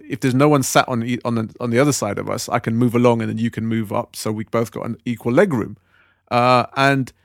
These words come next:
from there, that little original sentence sparked off a straight twelve, thirteen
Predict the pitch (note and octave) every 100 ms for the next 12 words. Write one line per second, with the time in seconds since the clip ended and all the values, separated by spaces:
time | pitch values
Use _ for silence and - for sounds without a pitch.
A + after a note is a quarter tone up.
0 | _ _ _ _ _ _ - F#3 G#3 F#3
1 | C#3 G3 A#2 D#2 A2+ B2+ _ _ D3+ E3+
2 | D3+ E3 - F#3+ D#3 - - C3+ C#3 D3+
3 | E3 D#3 C#3+ - D#3 D3+ - - - -
4 | _ _ - - C#3+ B2+ D3+ C3+ - _
5 | - A2+ - - D#3 D#3+ - - - D#3+
6 | E3 D#3 - E3+ D3+ D3 - D3